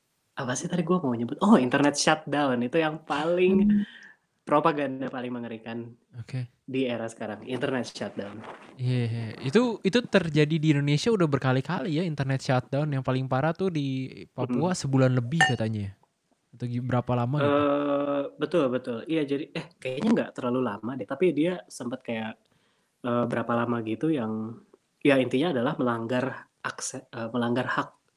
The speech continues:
Speaker 1: eh, warga untuk
Speaker 3: Iya.
Speaker 1: akses informasi sih.
Speaker 3: Hmm.
Speaker 1: Hmm.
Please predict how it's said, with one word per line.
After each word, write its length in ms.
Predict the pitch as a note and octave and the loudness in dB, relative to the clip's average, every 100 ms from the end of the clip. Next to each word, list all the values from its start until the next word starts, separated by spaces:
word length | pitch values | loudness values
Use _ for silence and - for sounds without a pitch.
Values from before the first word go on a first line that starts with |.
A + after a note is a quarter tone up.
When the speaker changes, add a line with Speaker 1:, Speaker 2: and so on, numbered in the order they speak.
| _ | _
Speaker 1:
eh, 220 | A#2 A2+ A2+ | -6 -4 0
warga 440 | A#2+ A2 A2+ B2+ | 0 0 0 0
untuk 300 | A#2 A2 - | -2 -6 -10
Speaker 3:
Iya. 80 | - | -4
Speaker 1:
akses 220 | A#2+ A#2 A#2 | -2 -2 -4
informasi 560 | A2+ B2 A2+ A#2 C3 | -4 -4 -4 -6 -8
sih. 220 | - A2 - _ _ _ _ | -10 -14 -16 _ _ _ _
Speaker 3:
Hmm. 320 | B2+ A#2+ A2+ A#2+ | -10 -8 -8 -10
Speaker 1:
Hmm. 360 | B2 B2 A2 | -6 -4 -4